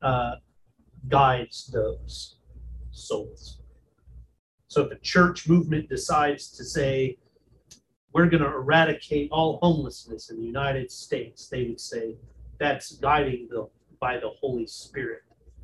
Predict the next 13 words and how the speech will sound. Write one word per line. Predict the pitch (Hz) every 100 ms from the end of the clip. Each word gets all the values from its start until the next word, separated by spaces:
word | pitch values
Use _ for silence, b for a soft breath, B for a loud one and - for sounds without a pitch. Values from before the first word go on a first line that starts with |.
| - - _ _
Our | 143 139 127
souls | 113 - - 185 165 135 123 - - _ -
motivate, | 131 156 165 131 - 117 117 - _ _
uh, | - -
well, | 156
our | 131 135
souls, | - 185 151 131 131 - - - - _ _
uh, | 135 123 120 120 120 127 _ -
are | 139 127 - _ -
us | 151 147 -
individually | 160 139 139 147 135 127 123
doing | - 131 113 -
that. | -